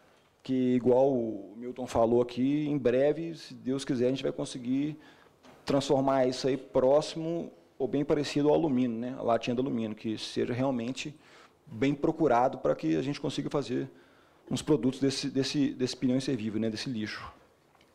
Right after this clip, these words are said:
É, além de, de outros benefícios, é combater as doenças causadas pelo, pelo mosquito Aedes aegypti, que são várias, né?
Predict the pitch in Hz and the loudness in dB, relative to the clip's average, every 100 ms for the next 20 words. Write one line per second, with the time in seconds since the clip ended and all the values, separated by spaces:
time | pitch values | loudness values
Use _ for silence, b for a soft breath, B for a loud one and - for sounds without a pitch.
0 | - 131 131 127 127 151 156 156 165 123 | -2 4 4 4 4 0 0 0 0 0
1 | B B B B B 120 156 156 160 156 | B B B B B 2 2 4 4 4
2 | 151 147 131 165 160 156 185 196 147 147 | 2 2 2 4 2 2 0 0 0 0
3 | 147 - 135 127 135 135 139 135 127 - | 0 4 4 6 4 4 0 4 2 0
4 | - 127 127 117 113 123 - 131 131 123 | 0 2 2 2 0 -2 -2 0 4 4
5 | 139 120 123 113 165 - - b b b | 4 2 -2 -2 -8 -10 -20 b b b
6 | b _ 139 156 156 139 151 135 117 147 | b _ -2 0 2 4 4 2 -2 -2
7 | 160 | -4